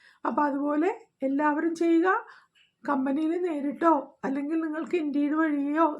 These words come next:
Seek വഴിയോ ഒക്കെ അപ്ലൈ ചെയ്യാം കേട്ടോ. അപ്പോൾ അതുപോലെ ശ്രമിച്ചുകൊണ്ടേയിരിക്കുക. ലക്ഷ്യം നേടുന്നത് വരെ നിങ്ങൾ ശ്രമിക്കുക. ഞാൻ ഇടയ്ക്കിടയ്ക്ക് നിങ്ങൾക്ക് വേണ്ടി ഇത്തരം വീഡിയോകളൊക്കെ ചെയ്യും കേട്ടോ. അത് എൻ്റെ ഒരു തീരുമാനമാണ്.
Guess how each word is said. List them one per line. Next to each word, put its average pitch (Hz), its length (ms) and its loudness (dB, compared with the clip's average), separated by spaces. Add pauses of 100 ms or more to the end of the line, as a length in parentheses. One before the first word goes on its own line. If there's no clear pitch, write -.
Seek 302 260 -6 (100)
വഴിയോ 311 380 0 (200)
ഒക്കെ 277 200 -4
അപ്ലൈ 302 240 -2
ചെയ്യാം 302 180 -2
കേട്ടോ. 277 200 -4 (920)
അപ്പോൾ 262 220 2
അതുപോലെ 302 400 -2 (340)
ശ്രമിച്ചുകൊണ്ടേയിരിക്കുക. 320 1120 2 (540)
ലക്ഷ്യം 359 360 0
നേടുന്നത് 320 460 0
വരെ 330 240 2
നിങ്ങൾ 285 160 -6 (140)
ശ്രമിക്കുക. 254 420 -8 (500)
ഞാൻ 320 140 0
ഇടയ്ക്കിടയ്ക്ക് 330 540 0
നിങ്ങൾക്ക് 330 360 -2
വേണ്ടി 311 220 2
ഇത്തരം 311 340 -2
വീഡിയോകളൊക്കെ 294 640 0
ചെയ്യും 285 260 0
കേട്ടോ. 262 200 -6 (760)
അത് 320 140 2 (280)
എൻ്റെ 294 180 -2
ഒരു 320 160 0
തീരുമാനമാണ്. 285 720 -2